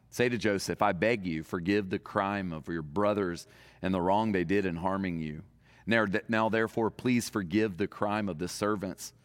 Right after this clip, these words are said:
of the God of your father.'" Joseph wept when they spoke to him. Then his brothers also wept, fell down before him and said, "We are here as your slaves." But Joseph said to them, "Do not be afraid. Am I in the place of God?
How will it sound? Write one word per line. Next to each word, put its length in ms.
of 120
the 60
God 300
of 80
your 100
father.'" 480
Joseph 480
wept 560
when 160
they 120
spoke 440
to 120
him. 340
Then 100
his 140
brothers 400
also 320
wept, 580
fell 160
down 220
before 360
him 80
and 140
said, 300
"We 140
are 100
here 260
as 140
your 120
slaves." 720
But 160
Joseph 380
said 260
to 80
them, 300
"Do 80
not 200
be 80
afraid. 440
Am 100
I 140
in 80
the 100
place 380
of 120
God? 520